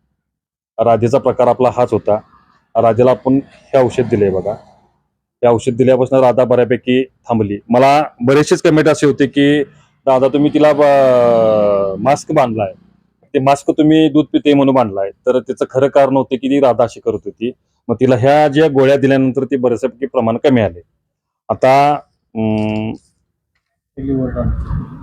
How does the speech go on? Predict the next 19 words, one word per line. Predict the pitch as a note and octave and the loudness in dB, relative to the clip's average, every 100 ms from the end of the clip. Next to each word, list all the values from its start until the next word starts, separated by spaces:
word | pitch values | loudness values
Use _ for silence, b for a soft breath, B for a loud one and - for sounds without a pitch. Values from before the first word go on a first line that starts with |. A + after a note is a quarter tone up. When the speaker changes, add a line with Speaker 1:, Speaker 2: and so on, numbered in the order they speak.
| - | -14
Speaker 1:
हे | - - D3+ | -10 -2 0
तुम्ही | D#3 D3+ D#3 D#3+ - - - | 2 2 2 2 -2 -6 -6
लिव्हरसाठी | C3 D3 E3+ E3+ D3+ D3+ | 0 2 2 0 0 2
वापरू | C3 B2 | 0 0
शकता, | A2 A#2 B2 A2+ | -2 -4 -2 0
ज्या | B2 C#3 | 2 2
जनावरांची | C#3 C3+ C3+ C3+ C#3+ | 2 2 2 0 -2
पचनशक्ती | - B2 C#3 C#3+ - - C#3+ D3 | -4 -4 -2 -4 -6 0 2 2
कमी | D3+ C#3 C#3+ | 0 -2 2
आहे | D3+ G#2 _ _ _ _ _ _ _ _ _ _ _ | 0 -2 _ _ _ _ _ _ _ _ _ _ _
त्याच्यासाठी | A#2+ - B2 C3+ C#3 | -4 -2 -2 -2 0
हे | B2 C3+ | 2 2
उपयुक्त | B2+ A2+ G#2 - | 2 -2 -2 -2
आहे. | G2 G#2+ - _ _ _ _ _ _ _ _ _ _ _ _ _ _ _ _ _ _ _ _ _ - | -2 -2 -6 _ _ _ _ _ _ _ _ _ _ _ _ _ _ _ _ _ _ _ _ _ -2
ज्यांना | B2 B2 C#3+ D3 D3 | 2 4 4 2 2
मल्टीव्हिटॅमिन | D3 A#2+ C3+ C3+ C#3+ C3+ C#3 | 0 0 -2 -2 0 0 0
कमी | C3+ B2 A#2 | 0 0 -2
आहेत, | F#2+ _ - | -4 _ -4
खनिजे | A#2 B2+ C#3 C#3+ | -2 2 2 2